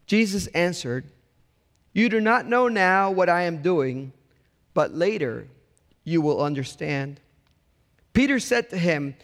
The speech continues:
"You will never wash my feet." Jesus answered, "Unless I wash you, you have no share with me." Simon Peter said to him, "Lord, not my feet only,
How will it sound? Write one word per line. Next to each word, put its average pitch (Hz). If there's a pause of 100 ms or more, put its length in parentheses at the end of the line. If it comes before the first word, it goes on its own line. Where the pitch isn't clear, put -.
(200)
"You 226
will 220
never 175
wash 151
my 143
feet." - (880)
Jesus 233
answered, 180 (840)
"Unless 208 (160)
I 214
wash 185
you, 131 (720)
you 185
have 170
no 180
share 170
with 135
me." 135 (1000)
Simon 180
Peter 170
said 170
to 165
him, 151
"Lord, 226 (280)
not 202
my 180
feet - (180)
only, 139